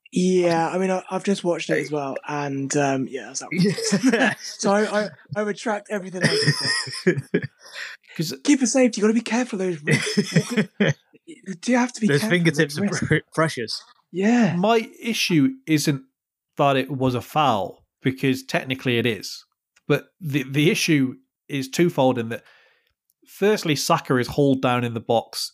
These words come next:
Speaker 3: almost immediately after, and that wasn't considered a foul. So it's like, what are we weighing up as the correct amount of interference here? Because there's more interference there in Suter wrestling him to the ground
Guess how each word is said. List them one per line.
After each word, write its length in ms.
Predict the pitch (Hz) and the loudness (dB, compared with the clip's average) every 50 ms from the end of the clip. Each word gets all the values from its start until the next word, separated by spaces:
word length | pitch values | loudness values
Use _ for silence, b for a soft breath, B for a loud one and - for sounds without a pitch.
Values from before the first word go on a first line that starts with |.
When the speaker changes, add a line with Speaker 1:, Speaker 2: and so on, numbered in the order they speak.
| _ - | _ 0
Speaker 3:
almost 340 | 160 139 135 135 131 - 143 | 0 2 2 0 0 2 0
immediately 480 | 131 131 135 135 131 131 131 113 123 | 0 2 2 2 2 2 2 0 0
after, 480 | 120 120 120 120 113 - - - 117 110 | 0 2 2 0 -2 -4 -6 -4 -2 -2
and 180 | 113 120 113 113 | -2 -4 -4 -4
that 160 | 113 113 131 | -4 -4 -2
wasn't 320 | 123 127 123 120 127 113 - | 0 0 0 0 0 -6 -8
considered 420 | 127 117 117 - 123 117 113 110 | -8 -8 -4 -4 -2 -2 -2 -2
a 40 | 104 | -4
foul. 440 | - - 113 104 98 95 92 - _ _ | -2 -2 -2 -2 -2 -4 -6 -8 _ _
So 320 | - - - - 131 123 | -16 -8 0 2 2 2
it's 260 | 123 - - - - - | 2 -2 -4 -6 -4 0
like, 240 | 131 120 120 113 b b b b b b b b _ - | 2 2 2 0 b b b b b b b b _ -12
what 460 | - 165 156 147 131 135 147 170 - - | -12 -10 -8 -8 -4 -2 0 0 0 0
are 80 | 170 147 | 0 0
we 300 | 143 151 151 147 147 151 - | 0 0 -2 -2 -6 -6 -8
weighing 500 | 160 139 131 143 143 139 135 131 131 135 | -8 -4 0 0 2 2 2 2 2 0
up 240 | 131 120 - - - | -2 -2 -2 -2 -2
as 320 | 127 117 - - - - _ _ _ _ | -2 -2 -4 -10 -14 -16 _ _ _ _
the 100 | - 139 | -4 -4
correct 380 | 131 - - 139 135 131 - - | -4 -2 0 0 0 0 0 0
amount 180 | 139 127 113 113 | 2 2 2 2
of 60 | 117 120 | 0 -2
interference 600 | 113 - 113 - - 143 135 123 120 113 - - | -2 -4 -6 0 2 2 4 2 2 0 -4 -4
here? 180 | 113 107 107 | -2 -2 -2
Because 240 | 101 107 - - 113 | -4 -6 -8 -6 -2
there's 220 | - 120 113 104 | 0 0 0 0
more 200 | 131 139 160 170 | 2 2 2 2
interference 540 | 160 151 151 131 - 147 135 127 127 117 107 | 2 0 -2 -2 2 2 2 2 2 0 -2
there 240 | - 127 123 117 110 | -2 0 0 2 0
in 80 | 113 110 | 0 -2
Suter 400 | - - - 135 131 131 127 117 | -4 0 2 2 2 2 0 -2
wrestling 380 | 110 120 113 - - 131 117 113 | 0 -2 -2 -2 -6 -8 -6 -8
him 80 | 113 | -8
to 120 | 110 - 101 | -8 -8 -10
the 100 | 113 113 | -8 -4
ground 480 | - 123 123 113 107 104 98 92 - | -2 0 0 0 0 -2 -4 -10 -16